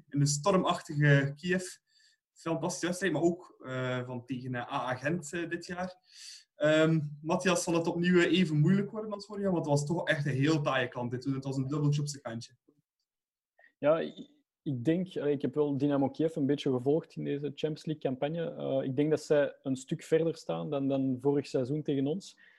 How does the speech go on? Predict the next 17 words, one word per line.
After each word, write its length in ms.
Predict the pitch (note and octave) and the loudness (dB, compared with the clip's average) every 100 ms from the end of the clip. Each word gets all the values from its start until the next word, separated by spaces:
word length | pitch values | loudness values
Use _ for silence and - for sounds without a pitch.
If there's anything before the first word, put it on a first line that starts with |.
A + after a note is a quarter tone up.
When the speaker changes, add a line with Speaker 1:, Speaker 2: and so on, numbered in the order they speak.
| _ - | _ -2
Speaker 2:
Ik 120 | C3 | 4
denk 120 | C#3+ | 6
dat 100 | C#3+ | 8
wij 100 | C3 | 8
ook 180 | C3+ C3 | 6 2
zeker 340 | - D3+ D#3+ | 0 0 2
een 100 | D#3 | -2
stuk 240 | C#3 E3 - | -2 -8 -4
verder 300 | D#3 D#3 D3+ | -2 -2 -4
staan, 320 | - D#3+ D#3 | -6 -8 -8
eh, 420 | D#3 D#3 D3+ D#3 D3+ | -8 -6 -6 -8 -8
dit 200 | C#3 - | -8 -2
jaar. 260 | D#3 E3+ | -2 -2
Dus 220 | C3+ B2+ - - - - _ _ _ | -4 -6 -10 -20 -20 -20 _ _ _
het 180 | C#3 - | -4 4
wordt 260 | D3+ D3+ | 4 6
een, 160 | D#3+ | 2